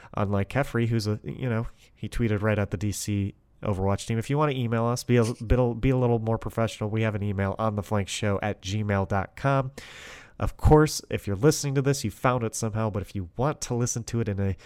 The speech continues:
in a different way, uh, you, you can find us in, at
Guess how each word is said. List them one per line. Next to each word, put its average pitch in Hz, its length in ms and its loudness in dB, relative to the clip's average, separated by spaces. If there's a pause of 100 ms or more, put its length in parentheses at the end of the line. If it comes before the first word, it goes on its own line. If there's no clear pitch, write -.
(300)
in - 80 -2
a 139 80 2
different 151 340 2
way, 127 300 2 (440)
uh, 101 380 4
you, 131 360 4
you 135 180 2
can 131 140 0
find 120 240 2
us 117 120 -2
in, 107 200 -2 (280)
at 101 200 -4